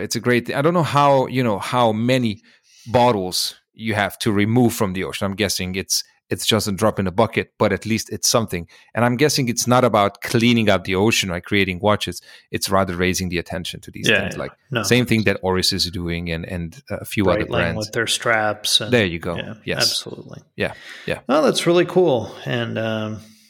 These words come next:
Speaker 2: yeah, so, so you really kind of kicked off our episode today, which we're gonna be
Speaker 1: Cool.
Speaker 2: talking about new releases because we're,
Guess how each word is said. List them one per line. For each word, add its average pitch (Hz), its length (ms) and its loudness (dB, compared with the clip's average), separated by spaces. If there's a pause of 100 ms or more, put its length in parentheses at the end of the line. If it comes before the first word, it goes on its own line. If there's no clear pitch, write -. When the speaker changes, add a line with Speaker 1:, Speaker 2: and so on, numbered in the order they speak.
(320)
Speaker 2:
yeah, 135 220 0
so, 110 560 2
so - 160 0
you 107 160 2
really 110 440 2
kind - 200 -4
of 95 100 -10
kicked 151 320 -4
off 135 260 0
our 110 140 0
episode - 500 -2
today, 110 300 0
which 101 480 -4
we're 135 160 0
gonna 165 140 2
be - 60 4
Speaker 1:
Cool. 135 80 4
Speaker 2:
talking 120 300 0
about 107 300 -2
new 113 540 0
releases 123 560 0
because - 340 -2
we're, 110 360 0